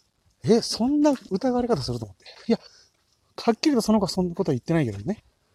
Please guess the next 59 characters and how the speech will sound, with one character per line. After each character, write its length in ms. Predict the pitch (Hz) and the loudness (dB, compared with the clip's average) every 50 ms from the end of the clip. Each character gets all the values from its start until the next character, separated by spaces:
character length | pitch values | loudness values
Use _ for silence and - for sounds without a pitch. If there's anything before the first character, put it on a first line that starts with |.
| _ _ _ _ _ _ _ _ _ _ _ _ _ _ | _ _ _ _ _ _ _ _ _ _ _ _ _ _
間 200 | - 196 165 156 | -2 -2 -2 -2
違 260 | 160 - - 233 226 165 | -2 0 0 2 2 2
い 20 | |
な 100 | 131 120 | 2 2
い 60 | 117 | 0
じ 60 | 107 | -2
ゃ 60 | 98 82 | -4 -8
ん。 20 | _ _ _ - _ _ _ _ _ - | _ _ _ -20 _ _ _ _ _ 0
え、 60 | 202 | 2
何？ 180 | 233 240 165 - - | 2 2 2 2 0
え、 100 | 208 - | -2 -2
け-、 180 | - - - _ | -2 -8 -12 _
え、 140 | - 240 220 190 - _ - - _ _ _ _ _ - - - _ - | -4 -4 -4 -4 -10 _ -20 -20 _ _ _ _ _ -20 -20 -20 _ 0
背 180 | - 277 302 294 | 4 4 6 6
後 120 | 220 156 | 4 2
に 80 | 131 117 127 | 2 2 2
回 100 | 143 147 | 2 2
ら 40 | 156 | 2
れ 80 | 160 156 | 2 2
る 60 | 156 | 0
こ 80 | 170 | 0
と 80 | 160 147 | 0 -2
が 80 | 113 117 | -2 -2
恐 240 | 135 160 - 240 | -2 -2 -2 -2
ろ 60 | 247 240 | 0 2
し 80 | - | 2
い 80 | 247 190 | 2 4
ん 40 | 139 | 2
だ 100 | 120 104 | 0 -2
か 100 | 107 - - - | -6 -12 -18 -16
ら。 60 | 120 127 | -14 -8
ゴ 160 | - 233 285 | -4 -2 0
ル 60 | 285 | 2
ゴ 120 | 196 147 - | 2 2 2
三 240 | - - - 175 - - - 190 | 0 -2 -2 -4 -6 -4 -2 0
ん 60 | 170 | 0
じ 60 | 135 123 | 0 0
ゃ 40 | |
な 60 | 117 113 | 0 0
い 40 | |
ん 40 | 113 | 0
だ 80 | - - | -2 -4
か 60 | - | -4
ら 40 | - | -4
さ。 140 | - - - - - - - - - - _ - - - - - - - - | -6 -6 -6 -8 -10 -14 -10 -10 -10 -10 _ -20 -20 -20 -20 -20 -12 -4 -2
え、 180 | 139 240 247 - | 0 0 0 -2
そ 200 | - - 196 254 | -2 -2 0 2
ん 160 | 285 285 285 | 4 4 6
な 100 | 269 269 | 6 6
に 200 | 262 262 226 - - - - - - - - | 6 6 4 4 2 0 0 2 2 2 2
危 120 | - 208 | 2 2
機 120 | 196 254 - | 2 2 2
管 240 | - 240 254 240 214 | 4 6 6 6 6
理 80 | 156 | 6
っ 440 | - - - - - - - - - | 4 0 -2 -6 -10 -16 -16 -16 -10
て 80 | - 131 | -6 -2
い 40 | |
う 20 | 113 | 0
か、 80 | - | 2